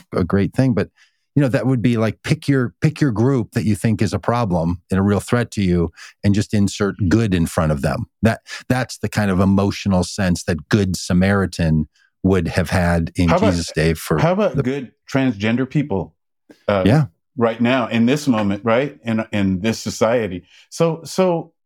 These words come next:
Speaker 2: when you, when you came out into the, a, a broader way of being, and you just mentioned that you, you have a lot of people in your, in your world who are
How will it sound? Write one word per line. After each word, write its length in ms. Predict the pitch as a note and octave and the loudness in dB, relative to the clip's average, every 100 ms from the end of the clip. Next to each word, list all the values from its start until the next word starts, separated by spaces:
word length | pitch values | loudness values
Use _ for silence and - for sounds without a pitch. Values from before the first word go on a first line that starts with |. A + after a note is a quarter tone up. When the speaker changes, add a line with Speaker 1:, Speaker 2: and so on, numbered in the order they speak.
| _ _ | _ _
Speaker 2:
when 280 | - D#3+ F3 | 2 4 6
you, 220 | G#3 A3+ | 6 4
when 220 | - D3+ | 4 4
you 220 | F3 A3 - _ - | 6 4 0 _ -4
came 260 | E3+ D3+ | 0 2
out 180 | D3+ D3 | 2 0
into 260 | C3 - B2+ | -2 -2 0
the, 220 | A#2+ - A#2 | 0 0 -4
a, 200 | - A#2+ | -2 -4
a 40 | |
broader 680 | G2 A#2 B2 C3 A#2 A2+ G#2 _ | 0 0 2 0 -2 -4 -8 _
way 260 | G#2+ A#2+ A#2 | 0 0 0
of 180 | G2 F#2+ | -2 0
being, 480 | A#2+ A2+ F#2 E2+ - _ _ _ _ _ _ _ _ | 0 0 -2 -4 -10 _ _ _ _ _ _ _ _
and 180 | A#2+ B2+ | -4 2
you 160 | C3 B2+ | 2 2
just 240 | F3+ E3 | 0 0
mentioned 380 | C#3+ D3+ A#2+ G2+ | 0 0 0 0
that 240 | G2 - | -2 0
you, 260 | A2+ A2 - | 0 0 -2
you 160 | G#2+ A#2 | 0 2
have 200 | B2 G#2+ | 2 2
a 40 | |
lot 200 | A2 A2 | 0 0
of 60 | G2+ | -2
people 340 | A#2+ G#2+ A2 | -6 -4 -2
in 160 | G#2+ G#2+ | 2 2
your, 400 | G#2+ G#2 G2+ - | 2 -2 -4 -2
in 120 | G#2 G2+ | 2 4
your 160 | G#2+ | 2
world 480 | G2 G2+ G#2 G2+ G2+ | 0 0 0 -2 -4
who 300 | - G2+ F#2 | -8 -6 -2
are 460 | F2 E2+ E2+ E2+ | -2 -2 -2 -4